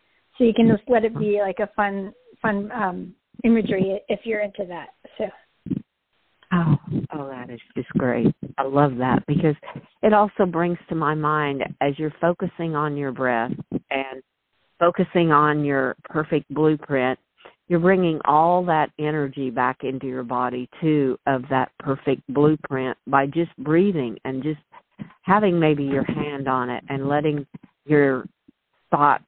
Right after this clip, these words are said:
Speaker 2: wherever that tension is being held, to feel that positive energy to come back into your body and to help you to feel better at that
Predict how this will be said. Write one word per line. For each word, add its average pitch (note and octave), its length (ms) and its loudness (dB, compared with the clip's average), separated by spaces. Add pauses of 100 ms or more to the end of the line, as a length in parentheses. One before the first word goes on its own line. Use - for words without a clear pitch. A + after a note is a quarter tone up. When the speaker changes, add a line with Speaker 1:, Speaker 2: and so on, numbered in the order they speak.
Speaker 2:
wherever C#3+ 480 2
that - 320 0
tension C#3+ 340 -6
is C3 180 -6
being C#3 240 -4
held, C3 520 -6
to C#3 180 -6
feel D#3 300 2
that C3 240 2 (520)
positive D#3 540 2 (100)
energy C3+ 520 -2
to B2+ 160 -6
come C3 200 -2
back B2+ 260 -2 (120)
into C#3+ 240 -4
your A#2+ 220 -4
body B2 500 -2 (120)
and B2+ 200 -4
to C3 140 -8
help C3 240 0 (100)
you C3 240 0 (420)
to F#3 160 4
feel D#3 200 0
better C#3+ 400 -2
at C3+ 180 -6
that C3+ 220 -2